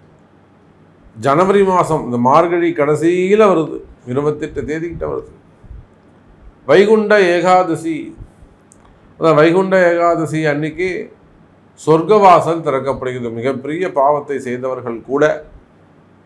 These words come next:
பெருமாளுடைய பெரும் கருணையினாலே, மகாவிஷ்ணுடைய பெரும் கருணையினாலே, கிருஷ்ண பரமாத்மா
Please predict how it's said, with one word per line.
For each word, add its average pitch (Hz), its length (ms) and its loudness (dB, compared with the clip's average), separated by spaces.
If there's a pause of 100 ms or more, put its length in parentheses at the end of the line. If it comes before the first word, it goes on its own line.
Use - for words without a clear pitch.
(260)
பெருமாளுடைய 190 680 6 (140)
பெரும் 185 280 0 (100)
கருணையினாலே, 170 760 0 (320)
மகாவிஷ்ணுடைய 175 840 0 (120)
பெரும் 170 320 -2
கருணையினாலே, 160 640 -2 (100)
கிருஷ்ண 160 260 -10 (120)
பரமாத்மா 165 640 -4